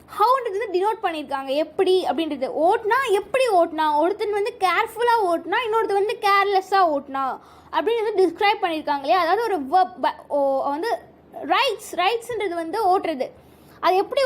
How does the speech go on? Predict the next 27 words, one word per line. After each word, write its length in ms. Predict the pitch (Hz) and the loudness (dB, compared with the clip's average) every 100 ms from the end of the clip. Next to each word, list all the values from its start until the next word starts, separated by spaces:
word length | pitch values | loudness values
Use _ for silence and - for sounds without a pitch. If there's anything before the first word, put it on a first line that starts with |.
| 453 | 2
ஓட்டுறான்? 360 | - 403 403 403 | 0 -2 0 0
கேர்ஃபுல்லா 380 | 403 480 453 466 | 0 0 2 2
ரைட்ஸ் 260 | 381 339 - | 2 -2 -8
பண்றான். 280 | 302 269 - - | -6 -6 -6 -2
So, 100 | 466 381 | 2 2
அப்போ 200 | 339 415 392 | 0 -4 -4
வந்து 180 | 349 440 539 | -2 -4 -2
அது 140 | 403 339 285 | -2 -2 -2
டினோட் 240 | 415 480 | -2 0
பண்ணியிருக்காங்க 440 | 403 330 285 269 247 - | -2 0 0 0 0 -2
எப்படின்றத. 500 | 262 370 370 302 247 - - - 403 | 0 2 2 0 -2 -4 -8 -6 0
அப்போ 120 | 453 | 2
அதுதான் 300 | 392 453 480 349 | 2 2 0 0
வந்து 140 | 427 539 302 | -2 0 0
அட்வெர்ப். 460 | 269 247 302 277 - - - | -2 -2 -2 -2 -8 -16 -6
அதாவது 440 | 277 311 311 262 415 622 - - - 339 | 0 0 0 0 0 -2 -8 -16 0 2
ஒரு 180 | 339 330 554 - | 2 0 -2 -2
செயலையோ 600 | 311 349 466 427 311 302 494 - 311 | -2 0 0 0 2 2 0 -6 -2
இல்ல 100 | 359 349 | 2 2
ஒரு 120 | 330 247 277 | 2 -2 0
வெர்ப், 280 | 381 370 - - - 294 254 | 0 0 -8 -20 -20 -14 -2
verb 260 | 370 539 381 | 2 2 0
or 100 | 349 294 294 349 | -2 0 -2 -2
action, 360 | - - 349 - - - _ - _ - - - - - - - | -4 -2 -2 -4 -20 -20 _ -20 _ -20 -20 -20 -20 -20 -6 -2
ஒரு 140 | 339 330 339 | 2 2 2
செயலை 300 | 381 480 523 523 - - _ _ _ _ _ | 2 2 2 -2 -16 -20 _ _ _ _ _
குறிக்கிறது 380 | 427 427 440 415 | 0 0 2 2